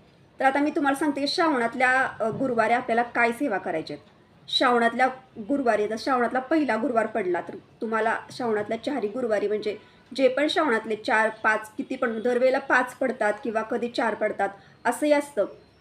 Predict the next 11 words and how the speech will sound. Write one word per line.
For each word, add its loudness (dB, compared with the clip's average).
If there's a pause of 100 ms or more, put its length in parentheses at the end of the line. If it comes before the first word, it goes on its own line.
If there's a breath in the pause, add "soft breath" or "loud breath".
(100)
श्रावणातले 2
जे 2
पण 2
गुरुवार 2
पडतात 0
त्या 0
गुरुवारी 0
तुम्हाला -2
न 0
चुकता -4
वेळात 2